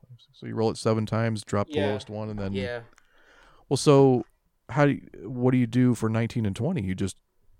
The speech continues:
Speaker 1: you, it's just nineteen and twenty?
Speaker 2: If you get nineteen and twenty. I've honestly never started with a nineteen or twenty.
Speaker 1: Hmm.
Speaker 2: Yeah.
Speaker 1: Interesting.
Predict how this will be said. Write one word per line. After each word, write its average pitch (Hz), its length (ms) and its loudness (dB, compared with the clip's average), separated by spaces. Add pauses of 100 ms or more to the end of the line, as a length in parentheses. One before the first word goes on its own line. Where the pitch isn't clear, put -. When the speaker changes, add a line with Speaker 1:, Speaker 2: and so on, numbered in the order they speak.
(100)
Speaker 1:
you, 104 220 -4 (140)
it's 98 120 -10
just 95 180 -8
nineteen 98 320 -4
and 92 80 -6
twenty? 117 320 -4 (400)
Speaker 2:
If 143 160 -16
you 131 60 -16
get 117 180 -8
nineteen 113 300 -16
and 120 120 -16
twenty. 127 320 -20 (340)
I've 156 160 -6
honestly 156 460 -8
never 143 260 -6
started 131 380 -10
with 123 140 -16
a 123 40 -16
nineteen 120 380 -16
or 113 60 -14
twenty. 110 400 -20 (720)
Speaker 1:
Hmm. 160 140 4
Speaker 2:
Yeah. - 960 -12
Speaker 1:
Interesting. 98 520 -16